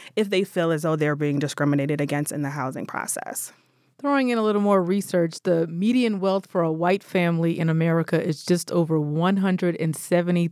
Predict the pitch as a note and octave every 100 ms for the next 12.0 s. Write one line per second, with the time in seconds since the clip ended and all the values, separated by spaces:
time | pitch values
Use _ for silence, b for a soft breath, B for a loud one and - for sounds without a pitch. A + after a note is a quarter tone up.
0 | - E3 E3+ E3 D#3+ E3 D#3+ D3+ D#3 -
1 | B B B - F#3 F#3+ F3+ E3 E3+ F3
2 | F3 E3 D#3 - - A3 G#3+ G3+ F3+ E3+
3 | D#3+ D#3 E3+ D3+ D#3+ D#3+ E3 E3+ - E3
4 | D#3+ D#3 D#3 D#3 B B B E3+ F3 E3+
5 | F3 F#3 E3+ E3 D#3 D#3 C#3+ F3+ - E3
6 | D3+ - E3 - D3+ - F3+ E3 E3 D#3+
7 | F3+ _ b b b b F#3+ F#3 F3 E3+
8 | E3+ F3 F3 D#3+ - D#3 A#3+ G4+ G#3 F#3+
9 | F#3 F#3 G#3 G#3 G3 - F#3 F#3 - D#3
10 | D3+ F#3 - - - F3+ E3 D#3 F3 F#3
11 | - E3+ E3 F#3 E3+ F3+ F3+ - F3+ E3+